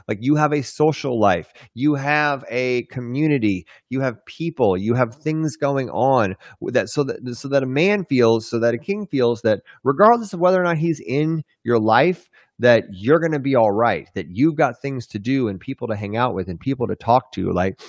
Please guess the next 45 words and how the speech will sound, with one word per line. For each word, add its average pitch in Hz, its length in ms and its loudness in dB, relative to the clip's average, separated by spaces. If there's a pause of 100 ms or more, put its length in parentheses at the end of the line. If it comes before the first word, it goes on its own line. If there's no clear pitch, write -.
(120)
a 107 80 2
lot 127 220 4
of 165 80 -6
times 151 320 -2
what 120 160 -2
happens 156 580 -6 (220)
is 117 100 -10
a 113 60 -2
man 135 280 0
ends 131 280 -2
up 123 140 0 (120)
feeling 147 420 0 (260)
like 110 360 0 (160)
his 113 240 -2
partner's, 135 840 2
uh, 98 200 2
happiness 147 840 -2 (220)
is 117 180 -4
his 101 200 -8
job, 92 520 -4 (680)
because 104 300 -2
he 139 160 -2
ends 131 220 -2
up 123 220 2
kind 123 160 -2
of 113 80 -2
being 120 240 -2
the 104 120 -6
only 117 300 -2
person 107 460 -8
in 98 100 -6
her 90 140 -8
life 92 520 -6 (380)
in 120 140 -4
a 127 40 -4
significant 131 640 -6
way. 135 360 0 (200)
And 107 140 -6
when 135 160 2
that 135 220 0
happens, 143 560 -2
when 101 140 -2
a 95 40 -2
man 131 300 -4
feels 139 420 0